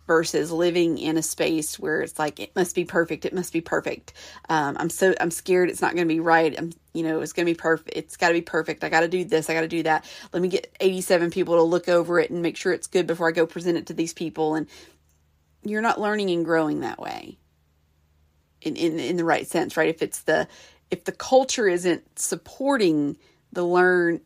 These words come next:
learning and growth, if it's just about being perfect,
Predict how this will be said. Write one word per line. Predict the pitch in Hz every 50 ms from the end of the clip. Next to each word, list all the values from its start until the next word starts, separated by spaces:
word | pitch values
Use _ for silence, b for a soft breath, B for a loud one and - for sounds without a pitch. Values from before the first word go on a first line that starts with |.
| _ -
learning | 175 175 185 180 180 190 190 180 175 170 147
and | - 156 156 160
growth, | - 170 165 180 196 196 175 156 147 143 143 151 - - - _ _ _
if | - 175 - - - -
it's | 95 92 - - -
just | - 180 175 165 160 - - - b b b b b b b b
about | - 165 165 - 175 180 - -
being | - 185 170 165 165
perfect, | - - - - 170 160 - - 151 156 151 - - - -